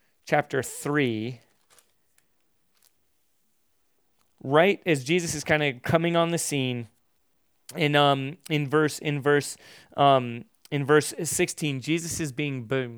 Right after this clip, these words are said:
baptized. A-, and what happens right when he's baptized? He comes out of the wa-, water, and we see an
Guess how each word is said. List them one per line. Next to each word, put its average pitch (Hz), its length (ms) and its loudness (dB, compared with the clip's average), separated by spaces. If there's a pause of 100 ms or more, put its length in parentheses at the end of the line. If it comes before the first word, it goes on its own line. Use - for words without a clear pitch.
(400)
baptized. 107 720 -2 (760)
A-, 170 140 4
and 165 200 2
what 185 180 6
happens 180 400 2
right 151 280 4
when 202 100 -4
he's 190 140 -2
baptized? 147 480 2
He 139 80 -4
comes 175 380 -2
out 185 180 4
of 180 60 -2
the 170 120 0
wa-, 143 360 -2 (480)
water, 135 300 0
and 127 180 -6
we 131 100 -4
see 180 440 -4 (260)
an 139 200 -4